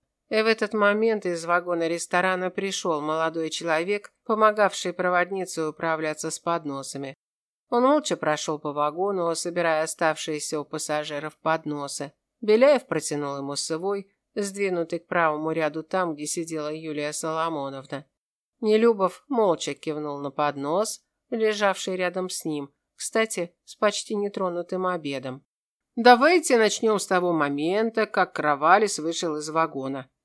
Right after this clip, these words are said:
снова начал восстанавливать события Дронга. "Кто выходил из вагона до него? Вы можете вспомнить?" "Я выходила", сказала Алёна Новикова.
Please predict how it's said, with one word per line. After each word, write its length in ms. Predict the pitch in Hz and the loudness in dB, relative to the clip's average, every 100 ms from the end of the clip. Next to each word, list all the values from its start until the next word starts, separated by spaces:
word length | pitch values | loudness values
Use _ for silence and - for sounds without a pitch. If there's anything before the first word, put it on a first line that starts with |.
| _ | _
снова 380 | - - 185 156 | -8 0 0 0
начал 360 | 151 147 151 | -4 -4 -6
восстанавливать 840 | 151 147 156 147 170 175 143 143 139 | -6 -6 -2 -2 -2 -4 -6 -8 -8
события 600 | 147 143 143 139 156 147 | -4 -4 -6 -6 -6 -4
Дронга. 540 | 147 139 127 131 131 - _ _ | -6 -8 -8 -10 -12 -14 _ _
"Кто 420 | - - 247 277 | -14 4 6 8
выходил 540 | 240 214 190 170 220 226 | 6 4 2 4 4 4
из 140 | 170 | 2
вагона 500 | 160 160 190 208 202 | 2 2 2 2 0
до 200 | 165 143 | 0 -2
него? 360 | 139 131 127 127 _ _ | -2 -6 -10 -12 _ _
Вы 200 | 190 190 | 0 2
можете 480 | 160 135 151 - 202 | 2 0 -4 -2 -2
вспомнить?" 720 | - - 214 214 208 202 - _ _ _ _ _ | -2 -2 0 2 -2 -4 -12 _ _ _ _ _
"Я 440 | 226 208 214 202 202 | -12 -2 4 6 4
выходила", 800 | 226 - 220 214 226 220 214 - _ _ | 0 2 2 2 -2 -2 -4 -10 _ _
сказала 680 | - - 185 175 165 160 160 | -12 -2 0 2 0 0 -2
Алёна 360 | 160 156 160 | -2 -4 -4
Новикова. 640 | 160 156 151 156 156 156 | -6 -8 -8 -8 -8 -8